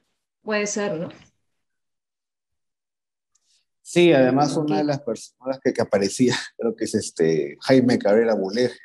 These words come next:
Speaker 2: ¿no? Que aparece con un cartelito, este, según
Speaker 3: Sí.
Speaker 2: César Astudillo, había trabajado para el cinc. Este, <laughs> pero más allá de,
Speaker 3: Sí,
Speaker 2: de
Speaker 3: sí,
Speaker 2: eso de
Speaker 3: Ángel Páez
Speaker 2: sí.
Speaker 3: también lo dice, ¿no? Sí.
Speaker 2: Sí, entonces, pero más allá de quién ha trabajado para el cinc o no,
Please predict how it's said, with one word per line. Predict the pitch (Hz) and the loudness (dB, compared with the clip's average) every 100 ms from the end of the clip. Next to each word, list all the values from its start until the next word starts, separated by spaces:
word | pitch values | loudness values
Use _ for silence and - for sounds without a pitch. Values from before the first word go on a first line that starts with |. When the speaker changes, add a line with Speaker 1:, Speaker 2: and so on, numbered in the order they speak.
| _ | _
Speaker 2:
¿no? | - - - | -20 -20 -12
Que | 90 | -10
aparece | 90 90 110 | -8 -10 -4
con | 101 | -4
un | 110 | -2
cartelito, | 110 104 92 98 104 - 104 - - - - - - - | -4 -4 -4 -4 -4 0 0 -2 -12 -20 -20 -20 -20 -14
este, | 98 104 | -6 -4
según | - 98 117 123 120 | 0 4 4 4 2
Speaker 3:
Sí. | |
Speaker 2:
César | 107 113 120 | 0 0 0
Astudillo, | 113 - 117 123 117 110 113 | 0 0 0 2 2 2 0
había | 104 113 | -2 -4
trabajado | 110 98 113 104 | -4 -6 -8 -10
para | 95 | -10
el | - | -12
cinc. | - 104 _ - - - _ | -14 -14 _ -20 -20 -20 _
Este, | 131 - - 127 127 | -4 -2 -4 -2 0
<laughs> | |
pero | 151 139 | 2 2
más | 156 180 - | 4 2 0
allá | 165 160 160 | -2 0 0
de, | 160 151 | -2 -4
Speaker 3:
Sí, | 127 247 113 | -4 -6 -4
Speaker 2:
de | |
Speaker 3:
sí, | 113 | -4
Speaker 2:
eso | - - | -2 0
de | 226 | 0
Speaker 3:
Ángel | 233 320 240 | 0 -2 0
Páez | 262 277 | 0 2
Speaker 2:
sí. | 262 | 0
Speaker 3:
también | 214 247 | -4 -2
lo | 262 | -2
dice, | 285 294 - 196 | -4 -6 -6 -6
¿no? | 202 320 | -6 -8
Sí. | 320 262 202 | -10 -10 -8
Speaker 2:
Sí, | - - 151 135 - - - | -10 -4 -2 -2 -4 -10 -12
entonces, | - 170 165 160 | -4 -2 -2 -2
pero | 175 165 | -2 -2
más | 202 | -2
allá | 220 196 | -2 -2
de | 185 | -4
quién | 185 | -8
ha | 196 | -6
trabajado | 180 143 151 160 | -6 -6 -8 -6
para | 147 | -6
el | 127 | -8
cinc | 135 147 | -10 -12
o | 139 | -10
no, | 135 | -10